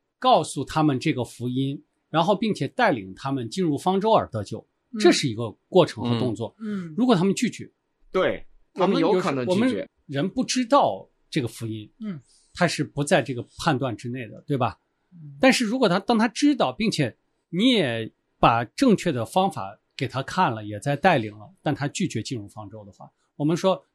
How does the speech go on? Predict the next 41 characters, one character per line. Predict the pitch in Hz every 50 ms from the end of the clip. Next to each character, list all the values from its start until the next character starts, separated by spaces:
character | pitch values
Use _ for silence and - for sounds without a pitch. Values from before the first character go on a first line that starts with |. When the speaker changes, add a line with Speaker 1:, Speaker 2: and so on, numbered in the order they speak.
| _ _
Speaker 1:
再 | - 233 208
具 | - - 190 160
体 | - -
到 | 117 131 117 117
今 | 113 - 165 160
天 | 156 - 156 135
的 | -
生 | - 135 123
活， | 113 - 117 - _ _ _ _ _ _ _ _ _ _ _ _ _ _
你 | 208 160 170 180
一 | 220 240
直 | 196 - 147 143
在 | 135 135 120
带 | - 123 110
领 | 101 98 98
他， | - - - - _ _ _
他 | - - 180
一 | 196 208 196
直 | 143 - 143 131 123 120 - _ _ _ _ _ _ _ _ _
拒 | - 185 151
绝 | - 127 113
神 | 107 - - 117 123
的 | 123
话， | 110 - 127 139 - _ _ _ _ _ _ _ _ _ _ _ _ _ _ _ _ _
那 | 170 160
么 | 151 135 110
我 | 101 98 95
们 | 98 107 107
就 | 104 - 117
觉 | - 117 110
得 | 101 107 -
可 | - - 123
能 | 104 101 101 107
这 | 107 123 110
个 | 101 95 95 _ _ _ _ _ _
得 | - 120 110
救 | - - 107
就 | - - 104
与 | 95 95
他 | 95 - - 120
无 | 107